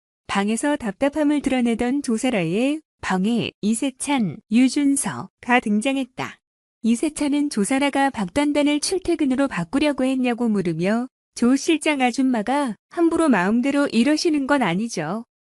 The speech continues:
선생님, 우리한테는 소중한 분이고 나가시려고 하는 거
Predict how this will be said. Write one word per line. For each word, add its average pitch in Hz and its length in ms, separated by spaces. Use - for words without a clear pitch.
선생님, 294 540
우리한테는 294 720
소중한 320 480
분이고 262 380
나가시려고 254 640
하는 247 320
거 214 320